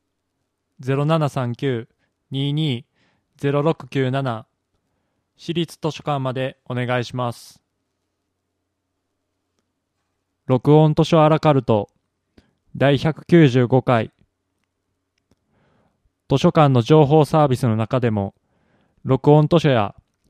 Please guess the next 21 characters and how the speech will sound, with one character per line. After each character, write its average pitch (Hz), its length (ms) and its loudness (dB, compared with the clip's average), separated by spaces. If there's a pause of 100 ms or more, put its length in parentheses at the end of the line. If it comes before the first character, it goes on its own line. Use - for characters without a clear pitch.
(100)
シ 135 260 -4
ー 131 40 -4
デ 147 100 0
ィ 147 100 0
ー - 20 -20
図 175 80 2
書 147 140 2
の 123 140 2
利 113 120 0
用 113 240 2
は 113 220 0 (400)
今 131 500 -2
注 165 220 2
目 165 240 0
を 151 80 6
浴 120 140 2
び 113 60 -2
て 117 140 0
い 113 60 0
ま 117 180 0
す。 - 240 -14